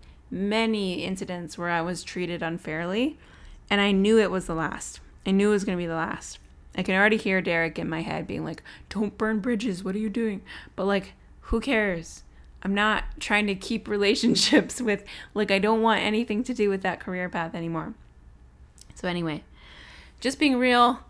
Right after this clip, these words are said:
and raw with you guys, as I always do. So, um, yeah, that's actually what happened.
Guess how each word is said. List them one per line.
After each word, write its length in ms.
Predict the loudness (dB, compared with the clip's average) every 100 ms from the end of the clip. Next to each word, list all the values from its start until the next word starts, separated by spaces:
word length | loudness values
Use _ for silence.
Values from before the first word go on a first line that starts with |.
| -20 -20 -10 -2
and 120 | 0
raw 280 | 2 2 2
with 180 | -2 -2
you 60 |
guys, 440 | 0 2 2 0 -2
as 220 | 0 2
I 100 | 2
always 380 | 4 2 -2 -4
do. 260 | -4 -4
So, 580 | -6 -4 -2 0 -2 -6 -10
um, 440 | -8 -6 -6 -8 -10 -16 -20 -20 -20 -20 -20 -20 -20 -20 -20 -4
yeah, 180 | -2 -2
that's 260 | -4 -6
actually 360 | -6 -6 -8 -6
what 160 | -6 -2
happened. 400 | -2 -2 -6